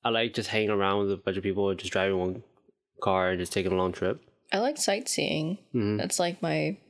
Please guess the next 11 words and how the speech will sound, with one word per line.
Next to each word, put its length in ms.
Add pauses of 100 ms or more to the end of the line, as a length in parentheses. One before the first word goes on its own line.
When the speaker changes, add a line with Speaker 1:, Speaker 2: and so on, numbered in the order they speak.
(320)
Speaker 2:
my 300
favorite 360
thing 280
to 160
do. 60
We 80
stopped 360
by, 500 (800)
uh, 260
Baker. 840 (400)
Speaker 1:
Mm-hmm. 280